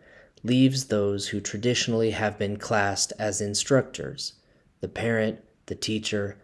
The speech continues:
the artist, and the movement leader. We would say it leaves them at study. Study perverts instruction.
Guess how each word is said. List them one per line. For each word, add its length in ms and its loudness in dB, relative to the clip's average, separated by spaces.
the 120 -6
artist, 580 0
and 140 -2
the 40 0
movement 440 0
leader. 380 -10
We 140 4
would 220 8
say 480 2
it 160 4
leaves 320 -2
them 320 -2
at 180 -2
study. 520 -2
Study 640 6
perverts 840 0
instruction. 840 -2